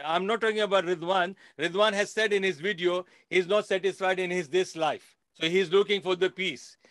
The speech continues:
He's looking for a pe-, complete satisfaction in his life. So he's doing, and I wish that he'll find soon. Otherwise, if he dies, then he's, uh, he will die with no completion of his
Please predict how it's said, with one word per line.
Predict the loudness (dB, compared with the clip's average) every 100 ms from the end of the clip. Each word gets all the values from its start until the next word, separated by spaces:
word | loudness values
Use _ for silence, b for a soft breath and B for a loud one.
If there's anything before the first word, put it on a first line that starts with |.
| _
He's | 0 0 2
looking | 0 2 0
for | 2 2
a |
pe-, | 2 -2 -2
complete | -4 -4 -2 0 0
satisfaction | 0 -4 -4 -4 -4 -6 -8
in | -8
his | -4
life. | -2 -2 -4 _ _
So | -2
he's | 2 2
doing, | 2 0 0 -2
and | 0 4
I | 4
wish | 4 2 2
that | 0 0
he'll | -2 -2
find | -2 -2 -2
soon. | -2 -2 -6 b b
Otherwise, | -2 0 2 4 4
if | 2
he | 0
dies, | 0 2 2 0
then | -4
he's, | -2 -4 -4 _ b b
uh, |
he | 2 2 4 4
will | 4 2
die | 2 2
with | 0 -6 -12
no | -6 -2 -2
completion | -2 -6 -6 -6 -4
of | -4
his | -4 -8